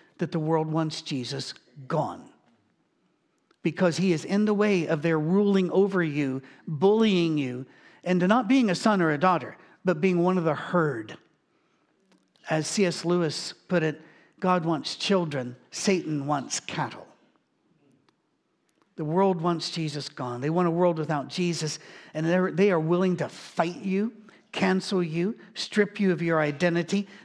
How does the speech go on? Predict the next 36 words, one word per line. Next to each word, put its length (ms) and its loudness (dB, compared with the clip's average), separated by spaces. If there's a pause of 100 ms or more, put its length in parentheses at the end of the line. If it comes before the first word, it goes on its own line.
destroy 500 0
your 260 2
faith, 460 -6 (220)
your 200 2
children's 600 0
faith, 380 -6 (240)
and 260 0
rip 220 0
around, 440 2
rip 420 0
away 340 4
the 120 0
ground 500 0
upon 320 0
which 240 0
you 80 -2
stand, 440 -2 (460)
all 460 4
so 180 0
that 100 2
they 120 2
can 160 0
have 420 -2
their 200 2
world 420 0
without 340 -6
Jesus. 560 -6 (540)
The 100 2
expression 560 0
"fight 240 2
like 220 0
the 80 -2
devil" 440 0 (580)
has 240 0
great 320 -2
meaning 420 0